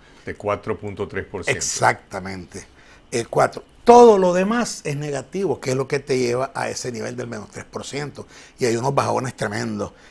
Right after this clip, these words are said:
Speaker 2: El iva doméstico, el que se paga aquí en la tienda comprando una camisa, no el de la importación de bienes. El iva doméstico observa siete treinta y cuatro a la baja, negativo, negativo.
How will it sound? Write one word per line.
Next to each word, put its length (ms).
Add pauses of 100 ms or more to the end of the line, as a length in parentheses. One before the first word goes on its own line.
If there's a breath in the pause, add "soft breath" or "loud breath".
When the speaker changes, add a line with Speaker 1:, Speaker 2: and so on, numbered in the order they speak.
(140)
Speaker 2:
El 160
iva 180
doméstico, 680
el 60
que 100
se 160
paga 260
aquí 120
en 80
la 80
tienda 300
comprando 320
una 120
camisa, 440
no 120
el 60
de 80
la 100
importación 600
de 80
bienes. 360 (300 loud breath)
El 140
iva 140
doméstico 640
observa 520
siete 480
treinta 320
y 40
cuatro 340
a 40
la 120
baja, 340 (140)
negativo, 640
negativo. 580